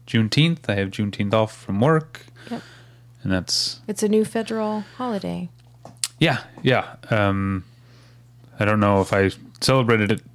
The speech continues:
Speaker 1: I don't know if celebrated is the right word. I don't know if I honored it correctly by, you know, going to Trader Joe's, but, uh, I'm glad that people are acknowledging that part of history at least.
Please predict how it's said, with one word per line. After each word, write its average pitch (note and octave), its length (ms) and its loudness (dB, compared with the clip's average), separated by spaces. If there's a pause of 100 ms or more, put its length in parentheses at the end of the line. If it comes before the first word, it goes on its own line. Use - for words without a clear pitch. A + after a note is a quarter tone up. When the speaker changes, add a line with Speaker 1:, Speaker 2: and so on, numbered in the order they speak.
(240)
Speaker 1:
I D3 40 -2
don't G#2+ 120 4
know G#2 60 6
if F#2+ 80 2
celebrated A#2 400 4
is A2 120 0
the C3 80 6
right C3 240 4
word. B2 280 4
I - 40 4
don't A#2 100 4
know A#2 120 4
if A2 60 0
I A2+ 160 4
honored A#2 280 4
it A2 140 0
correctly A2+ 400 0
by, G2+ 360 0
you B2+ 160 -6
know, G2 200 -6 (840)
going G#2 220 4
to G2 60 -4
Trader G2+ 260 2
Joe's, A2+ 320 4
but, G2+ 260 0 (600)
uh, G2 360 4 (1500)
I'm G#2+ 120 0
glad G#2 320 2
that G2 140 0 (560)
people G2 260 2
are F#2+ 120 4
acknowledging F#2+ 580 2
that F2+ 140 -2
part F#2+ 180 -2
of F2 80 -4
history F2 380 -4
at D2+ 80 -10
least. - 380 -12